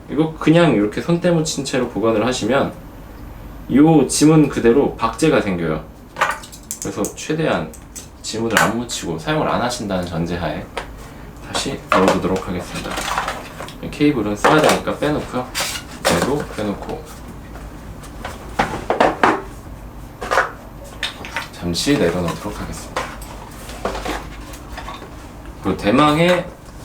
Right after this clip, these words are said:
파워플레이. 엄청 크네요, 박스가. 핸드폰과 비교를 하면 요 정도 사이즈가 나오고요.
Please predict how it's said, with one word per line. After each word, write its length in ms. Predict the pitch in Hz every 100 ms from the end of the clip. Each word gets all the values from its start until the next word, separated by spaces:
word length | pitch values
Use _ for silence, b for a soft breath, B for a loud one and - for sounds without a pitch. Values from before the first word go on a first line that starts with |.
| - - -
파워플레이. 680 | 160 165 160 - 92 78 80 - - - - -
엄청 600 | - 160 190 196 - 196 190
크네요, 360 | 151 98 80
박스가. 680 | - - - 82 76 - - - - - - - - - - - - - - - - - - - - - - -
핸드폰과 960 | 151 147 - 156 147 143 151 151 151 -
비교를 380 | 110 120 117 110
하면 420 | 87 90 - -
요 80 | 90
정도 280 | 120 131 107
사이즈가 380 | - 85 82 92
나오고요. 480 | 80 78 107 95